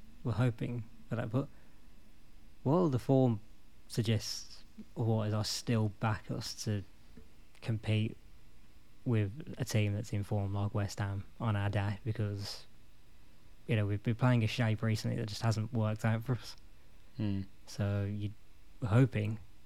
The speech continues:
Speaker 1: Fingers crossed, Dean Smith has seen the error and rectified that by just going back to what we were comfortable with.
Speaker 2: Yes. Uh, a bit of news on West Ham that has came out in the last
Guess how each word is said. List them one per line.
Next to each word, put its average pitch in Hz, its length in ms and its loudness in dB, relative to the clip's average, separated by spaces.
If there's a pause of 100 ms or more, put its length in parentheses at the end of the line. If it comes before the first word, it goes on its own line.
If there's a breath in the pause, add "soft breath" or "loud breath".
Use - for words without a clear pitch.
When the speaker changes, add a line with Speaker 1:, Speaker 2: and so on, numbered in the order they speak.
(120)
Speaker 1:
Fingers 107 280 2
crossed, - 460 0 (140)
Dean 110 200 2
Smith 107 280 -4
has 113 100 -4
seen 104 260 -2
the 110 140 0
error 107 300 2 (840 soft breath)
and 107 300 0
rectified 107 520 0
that 110 160 -2
by 110 120 0
just 107 160 0
going 110 240 6
back 107 260 0
to 110 100 -2
what 107 260 2 (320)
we 107 180 0
were 107 120 0
comfortable 117 460 2
with. 127 240 -2 (840)
Speaker 2:
Yes. - 500 -6 (440 soft breath)
Uh, 139 260 8
a 120 80 0
bit 175 180 4
of 147 120 2
news 143 300 6
on 123 140 4
West 123 260 4
Ham 127 180 0
that - 80 -4
has - 100 -4
came 113 240 2
out 110 220 2
in 107 80 0
the 107 80 2
last 110 360 4